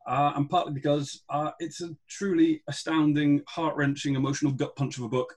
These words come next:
So you should all go and read it. Or listen to it, because the audiobook is coming soon,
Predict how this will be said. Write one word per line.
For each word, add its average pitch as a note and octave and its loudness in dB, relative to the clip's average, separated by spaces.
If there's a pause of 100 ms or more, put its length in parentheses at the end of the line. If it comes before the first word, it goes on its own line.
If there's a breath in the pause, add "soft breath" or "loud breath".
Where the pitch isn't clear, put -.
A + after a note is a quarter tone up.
So A#2+ -4 (120)
you C3+ -8
should B2+ -6
all B2 -2
go A#2+ -4
and A#2 -4
read G#2+ 2
it. - -4 (260 loud breath)
Or G3 2
listen E3+ 2
to C3 -2
it, - -8
because C#3 -6
the D3 2
audiobook B2+ 0
is A2+ -8
coming A#2+ -2
soon, B2+ -4